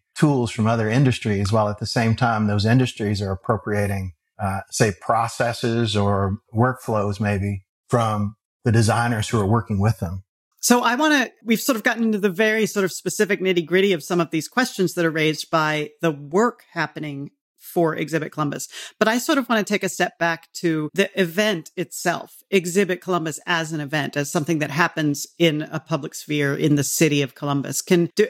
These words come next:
Speaker 2: any of you guys, and probably Janice or Josh, you, you've been really helping with organizing all of this. Can you talk a little bit about the significance of the exhibit as a temporary space making in the city of Columbus and what, what that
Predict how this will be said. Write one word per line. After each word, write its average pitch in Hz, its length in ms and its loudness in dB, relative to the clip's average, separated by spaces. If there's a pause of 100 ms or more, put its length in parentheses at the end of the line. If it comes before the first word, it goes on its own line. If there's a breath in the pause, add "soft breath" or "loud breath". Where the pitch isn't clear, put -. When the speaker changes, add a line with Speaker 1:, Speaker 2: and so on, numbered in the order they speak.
Speaker 2:
any 214 260 0
of 214 100 -2
you 220 100 -2
guys, 190 300 0
and 170 140 -6
probably 185 420 -2 (100)
Janice 180 360 0
or - 20 -12
Josh, 175 320 0
you, 185 180 -8
you've 170 280 -8
been 160 320 -2 (560)
really 170 580 0 (200)
helping 165 340 -2
with 151 120 -4
organizing 165 440 0
all 175 140 0
of 185 100 -4
this. 147 280 -6
Can 226 140 4
you 214 80 4
talk 220 280 -2
a 277 60 2
little 226 280 2 (160)
bit 202 180 2
about 180 320 -2
the 170 280 2 (120)
significance 180 720 0
of 156 360 -2
the 165 260 -2
exhibit 165 840 -2 (360)
as 156 220 -2
a 139 340 -2 (280)
temporary 165 600 2
space - 520 -2
making 190 420 0
in 175 260 2
the 165 80 -4
city 160 280 0
of 160 120 0
Columbus 165 500 0
and 139 360 2
what, 160 260 0
what - 240 -4
that 160 240 0